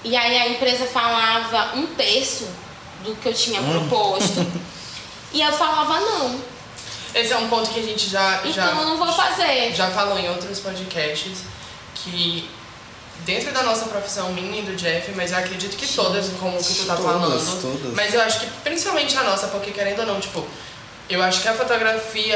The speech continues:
Speaker 3: ela foi prostituída, ela é prostituída, porque eu posso dizer isso da, do setor de que eu vivo, porque eu, por exemplo, existem fotógrafos que têm hobby em fotografia,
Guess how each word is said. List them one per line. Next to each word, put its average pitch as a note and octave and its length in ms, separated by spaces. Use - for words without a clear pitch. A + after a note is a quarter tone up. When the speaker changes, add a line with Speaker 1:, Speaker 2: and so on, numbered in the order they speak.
Speaker 3:
ela F#3+ 240
foi G3 160
prostituída, G#3+ 1000
ela E3 300
é F#3 220
prostituída, G3 800
porque E3+ 320
eu D#3+ 60
posso D#3 280
dizer E3 140
isso D#3+ 240
da, D3+ 280
do D3 100
setor - 360
de F#3 100
que G#3+ 100
eu G3+ 140
vivo, D3+ 340
porque F#3 200
eu, F3+ 60
por F3+ 140
exemplo, G3 420
existem B3 300
fotógrafos A#3 540
que - 100
têm A#3+ 220
hobby A#3 300
em C4 140
fotografia, G3 800